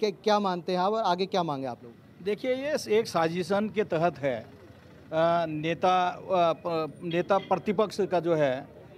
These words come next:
Speaker 2: प्रतिपक्ष के उप नेता करण मेहरा जी को जिस तरह से रोका गया और उससे बड़ी चिंता की बात है कि विधानसभा सचिवालय की गाड़ी, उसके ड्राइवर पर भी पास है, सब कुछ है और गाड़ी में सरकारी नंबर,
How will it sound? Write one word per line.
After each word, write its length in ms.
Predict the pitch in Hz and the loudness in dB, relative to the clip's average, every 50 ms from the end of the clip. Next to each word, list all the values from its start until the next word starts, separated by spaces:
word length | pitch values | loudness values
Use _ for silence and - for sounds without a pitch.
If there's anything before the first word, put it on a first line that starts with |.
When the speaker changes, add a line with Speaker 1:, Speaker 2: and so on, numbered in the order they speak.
| - - - - - - - - | -20 -20 -20 -20 -20 -20 -6 -4
Speaker 2:
प्रतिपक्ष 440 | 175 170 - 202 202 196 190 151 202 | -2 -2 0 0 0 0 0 0 0
के 100 | 190 208 | 0 2
उप 160 | 202 196 175 185 | 2 2 2 2
नेता 600 | 190 175 170 160 156 160 156 160 185 185 185 185 | 0 0 2 2 0 0 2 2 2 2 2 0
करण 260 | 170 - 165 165 175 | -2 -4 -6 -4 -4
मेहरा 280 | 175 170 165 160 170 170 | -2 -2 0 0 0 0
जी 140 | 165 165 180 | 0 0 -2
को 140 | 165 190 | -2 -2
जिस 160 | 175 165 147 - | -4 -6 -8 -6
तरह 120 | 175 165 | -6 -4
से 120 | 147 180 | -4 -2
रोका 300 | 165 160 147 131 160 160 | -4 -4 -2 0 0 0
गया 280 | 151 143 131 120 127 151 - - - - - - - - | 0 -2 -6 -8 -10 -12 -14 -18 -20 -20 -20 -18 -4 -2
और 120 | 165 190 | 0 0
उससे 260 | 208 190 - - 240 240 | 0 -2 2 2 2 4
बड़ी 200 | 240 233 226 208 | 4 2 2 0
चिंता 300 | - 220 196 160 196 185 | -2 -6 -2 0 0 0
की 140 | 180 190 | 0 0
बात 280 | 180 175 175 175 151 143 | 0 0 0 0 -2 -2
है 200 | 160 156 160 175 | -4 -2 -2 -2
कि 140 | 165 190 196 | -4 -4 -4
विधानसभा 600 | 175 175 156 165 175 170 147 180 180 190 190 190 | -2 -2 0 0 -2 -2 -2 0 0 2 2 2
सचिवालय 460 | 160 170 135 160 170 170 175 196 202 | -2 -4 -4 -2 -2 0 2 0 0
की 140 | 190 208 196 | 0 0 0
गाड़ी, 320 | 185 165 156 151 160 185 - - - - - - - - - - 156 | 0 0 0 -2 -6 -8 -12 -16 -20 -20 -20 -20 -20 -20 -10 -6 -6
उसके 240 | 175 - - 208 | -2 0 0 0
ड्राइवर 380 | 175 175 170 165 165 175 185 185 | 2 4 4 4 4 4 2 2
पर 100 | 190 202 | 2 0
भी 120 | 196 202 | 0 0
पास 320 | - 196 185 185 185 175 - | 0 0 -2 -2 -2 -2 0
है, 200 | 185 180 190 180 | 0 0 -2 -4
सब 220 | - 170 151 156 | -6 -8 -8 -2
कुछ 200 | - 202 190 - | -2 -2 -2 0
है 140 | 202 196 196 | 0 0 0
और 100 | 190 185 | 0 0
गाड़ी 280 | 165 165 165 175 190 190 | 0 0 0 0 -2 -2
में 180 | 185 190 190 | -2 -4 -4
सरकारी 420 | 170 - 165 151 147 165 170 180 190 | -2 -4 -4 -2 -2 -2 -2 -2 -4
नंबर, 420 | 185 180 180 175 170 151 - | -4 -6 -6 -6 -8 -8 -10